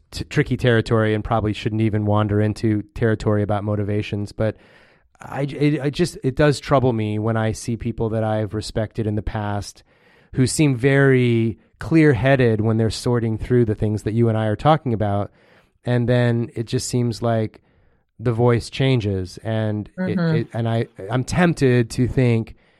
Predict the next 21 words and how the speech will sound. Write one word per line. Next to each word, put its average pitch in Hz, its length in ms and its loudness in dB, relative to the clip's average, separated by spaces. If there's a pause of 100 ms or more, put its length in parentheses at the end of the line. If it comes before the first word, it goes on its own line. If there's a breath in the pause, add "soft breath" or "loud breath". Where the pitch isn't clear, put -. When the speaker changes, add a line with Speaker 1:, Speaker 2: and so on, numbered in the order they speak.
(680)
Speaker 1:
well, 120 360 4
they've 123 240 4
been 123 560 2
bought 113 480 2
or 107 420 2
they've 113 320 2
been, 110 460 0 (500 soft breath)
you 113 220 0
know, 107 480 2
um, 101 720 -4 (720)
co-opted 120 640 4
by 104 460 2
another 107 260 0
cause 110 500 2
or 101 80 -4
something 104 380 -4
like 101 220 -6
that. 98 340 -2 (720 soft breath)
Um, 95 640 -8
you 104 140 -6
know, 98 320 -2